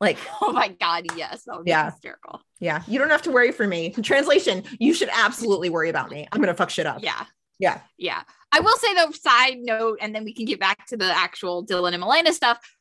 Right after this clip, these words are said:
Speaker 2: I do love this season how Med has introduced us to Dylan's family and, like, continuously shown us them. Obviously,
Speaker 1: Yeah.
Speaker 2: we have Dylan's sister and his dad. Like, we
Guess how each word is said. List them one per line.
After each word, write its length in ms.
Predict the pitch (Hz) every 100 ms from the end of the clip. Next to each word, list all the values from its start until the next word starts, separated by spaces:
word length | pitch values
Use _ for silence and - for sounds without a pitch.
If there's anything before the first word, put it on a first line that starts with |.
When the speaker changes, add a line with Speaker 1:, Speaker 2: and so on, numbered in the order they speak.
| -
Speaker 2:
I 140 | 330
do 200 | 285 415 539
love 340 | 226 240 247 262
this 200 | - -
season 320 | 269 277 269
how 220 | 262 226
Med 400 | 214 202 208 214 240
has 340 | 233 196 - _ -
introduced 560 | 214 226 202 196 226
us 140 | 214 -
to 100 | 220
Dylan's 300 | 190 190 220
family 420 | 180 185 196 196 202
and, 120 | 202
like, 140 | 190
continuously 840 | 285 220 247 214 202 220 226 - 220
shown 340 | - 185 175
us 200 | 185 -
them. 280 | 233 220 226
Obviously, 260 | 185 185 175
Speaker 1:
Yeah. 160 | 190 226
Speaker 2:
we 60 |
have 80 | 175
Dylan's 280 | 185 190 220
sister 480 | 196 196 202 190 180 175
and 180 | 180
his 120 | 180 202
dad. 460 | 170 170 190 196 _ _
Like, 280 | 220 214 - _ _ _ _
we 260 | 226 339